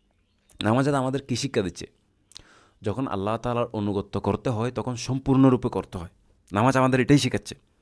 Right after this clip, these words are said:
বাইরে যাই হোক, আমার নামাজ শেষ করতে হবে। কিন্তু আমাদের জীবনে কী হয়? জীবনের কিছু বিষয়ে আল্লাহ আপনাকে বেশি ছাড় দেন, আপনি দাঁড়িয়ে থাকেন। আর কিছু বিষয় আছে যেখানে আল্লাহ আপনাকে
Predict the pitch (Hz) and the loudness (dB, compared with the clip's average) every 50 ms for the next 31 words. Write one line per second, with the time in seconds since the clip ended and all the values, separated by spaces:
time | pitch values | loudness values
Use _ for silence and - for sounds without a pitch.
0 | _ _ - - _ _ _ - 92 98 110 131 139 135 123 139 147 135 120 95 | _ _ -20 -20 _ _ _ -6 0 2 4 6 6 6 6 6 6 6 4 2
1 | - - - - 95 110 120 120 110 107 113 117 - - 113 - - 101 - - | 0 -2 -8 -4 0 0 2 2 2 0 0 -2 -4 -6 -8 -6 -6 -8 -6 -6
2 | 90 85 - - - _ _ _ _ _ _ - - - - - - - - _ | -6 -6 -6 -10 -14 _ _ _ _ _ _ -20 -20 -20 -20 -20 -20 -20 -20 _
3 | _ - 123 120 104 - 95 117 131 147 165 156 127 131 131 120 117 113 - - | _ -6 -6 -4 -2 -2 0 2 2 2 2 2 4 4 6 6 6 4 2 2
4 | 104 101 101 85 80 - - _ _ - 95 110 117 113 117 117 113 104 - 123 | 0 0 -2 -2 -4 -8 -16 _ _ -4 0 2 4 4 4 2 2 0 -2 -2
5 | 139 139 127 123 - 131 123 104 104 - - _ _ _ _ _ _ _ _ - | -2 0 0 0 0 0 0 0 -2 -4 -8 _ _ _ _ _ _ _ _ -4
6 | 104 104 107 120 127 120 120 - 110 - - 110 120 135 120 104 113 104 - 131 | -2 0 0 0 0 0 -2 -2 -6 -6 -4 -4 -4 -4 -2 0 0 0 2 2
7 | 143 147 151 - - - - 123 113 104 92 95 82 80 - _ _ _ _ _ | 0 0 0 -4 -10 -2 2 2 2 2 0 -4 -6 -6 -10 _ _ _ _ _
8 | _ _ _ _ _ _ _ - - - 101 101 113 110 104 110 110 110 110 110 | _ _ _ _ _ _ _ -12 -6 -6 -4 -2 -2 0 2 4 4 4 2 2
9 | 131 135 123 120 123 - - - _ _ _ _ _ _ _ _ _ _ _ - | 0 -4 -6 -8 -14 -14 -20 -20 _ _ _ _ _ _ _ _ _ _ _ -20
10 | - _ - 98 101 - - 113 107 143 139 127 113 131 135 120 107 107 110 113 | -20 _ -6 -6 -6 -4 -4 -4 -2 0 0 0 2 2 2 2 2 0 -4 -6
11 | 131 - _ 117 104 104 113 123 135 147 - - - - - - 98 98 98 101 | -8 -10 _ -4 -2 -2 -2 -2 -4 -6 -10 -14 -20 -18 -12 -8 -6 -4 -4 -4
12 | 101 101 101 101 104 120 127 | -4 -6 -8 -10 -10 -10 -12